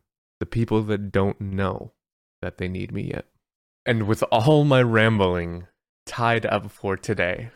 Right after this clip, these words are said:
I think it's best to leave y'all with a quote. "Once you understand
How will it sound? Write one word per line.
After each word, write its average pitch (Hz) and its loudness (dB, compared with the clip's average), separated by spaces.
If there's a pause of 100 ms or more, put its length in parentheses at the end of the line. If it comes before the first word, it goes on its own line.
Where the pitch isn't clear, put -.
(340)
I 107 -10
think 131 -2
it's 135 -2
best - -2 (160)
to 98 -4
leave 95 -2
y'all 90 0
with 92 -6
a 92 -6
quote. - -8 (440)
"Once 90 -2
you 127 2
understand 95 -2